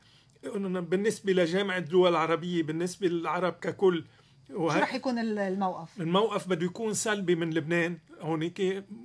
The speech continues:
Speaker 1: ومين بيكون راضي؟ بتكون راضي بس سوريا. يعني أنا لأرضي سوريا بدي أغضب الشرق والغرب لهالسبب.
Speaker 2: بس في سفراء، يقال سفراء دول كبيرة عم يتواصلوا مع الأسد.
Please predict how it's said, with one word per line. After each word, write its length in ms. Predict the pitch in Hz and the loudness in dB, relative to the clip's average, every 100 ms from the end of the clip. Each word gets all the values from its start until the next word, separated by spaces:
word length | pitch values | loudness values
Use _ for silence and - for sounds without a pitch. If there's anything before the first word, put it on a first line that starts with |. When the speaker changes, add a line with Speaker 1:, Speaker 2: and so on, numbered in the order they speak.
| 220 | -10
Speaker 1:
ومين 420 | 185 180 208 226 | -6 -2 -2 -2
بيكون 340 | 185 180 196 170 | -4 0 0 2
راضي؟ 460 | 170 151 160 151 - _ _ _ _ | 2 2 -2 -8 -12 _ _ _ _
بتكون 420 | 180 175 226 208 | -4 -2 0 2
راضي 300 | 196 220 190 | 4 4 4
بس 300 | 175 196 - | 2 2 0
سوريا. 520 | 196 180 220 175 120 - | 2 4 4 0 -4 -10
يعني 280 | 196 165 185 | -8 -6 -4
أنا 160 | 180 175 | 0 0
لأرضي 600 | 170 170 180 208 175 175 | 0 0 0 0 0 0
سوريا 560 | 196 185 196 165 156 - _ _ _ 175 | 2 0 0 -2 -6 -12 _ _ _ -6
بدي 340 | 160 165 180 | -2 2 2
أغضب 460 | 170 196 180 175 165 | 2 2 2 0 -2
الشرق 800 | 160 165 190 180 - 185 196 170 | -6 -8 -12 -8 0 2 2 0
والغرب 400 | 160 160 180 180 _ _ _ _ _ _ _ _ _ _ - | 0 2 0 -2 _ _ _ _ _ _ _ _ _ _ -2
لهالسبب. 640 | 180 190 190 226 190 147 - _ - _ | 2 2 2 0 2 0 -4 _ -20 _
Speaker 2:
بس 140 | 262 - | -8 -4
في 80 | 415 | -4
سفراء، 500 | 415 415 - 285 240 | -2 -4 -2 -2 -2
يقال 760 | 214 - 262 254 202 185 190 - | -6 -6 -4 -4 -4 -6 -10 -10
سفراء 600 | 359 349 247 196 190 196 | -10 -6 -6 -4 -6 -6
دول 320 | 247 285 226 | -6 -6 -6
كبيرة 420 | 208 214 339 220 | -10 -6 -6 -6
عم 200 | 151 165 | -8 -10
يتواصلوا 520 | 175 185 180 170 170 | -10 -12 -12 -12 -12
مع 120 | 165 151 | -12 -12
الأسد. 400 | 165 175 - | -12 -14 -16